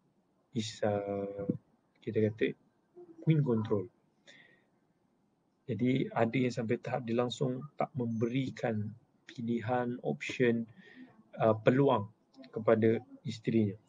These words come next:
Sampai dia, dia macam diktator, apa yang dia cakap mesti kena buat. Yang ni satu persepsi yang salah. Ini bukan satu, even kita kata, this is not even,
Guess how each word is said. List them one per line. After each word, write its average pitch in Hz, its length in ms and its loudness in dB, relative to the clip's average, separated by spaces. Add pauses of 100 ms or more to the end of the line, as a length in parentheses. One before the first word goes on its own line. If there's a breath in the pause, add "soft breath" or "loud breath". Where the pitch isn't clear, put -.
(300)
Sampai 107 240 0
dia, 107 160 4
dia 113 320 2
macam 110 240 0
diktator, 113 560 0
apa - 80 -16
yang 120 160 0
dia 120 160 -2
cakap - 160 -6
mesti - 240 -12
kena 117 160 0
buat. 110 240 -2 (1300)
Yang 143 160 6
ni 196 80 6
satu 143 300 2 (340)
persepsi - 480 2
yang 143 80 0
salah. 135 320 -2 (640 soft breath)
Ini 143 160 4
bukan 147 320 2
satu, 120 480 2 (560)
even 120 320 2
kita 117 160 0
kata, 117 240 2
this 147 240 0
is 131 160 -4
not 143 240 -2
even, 113 400 2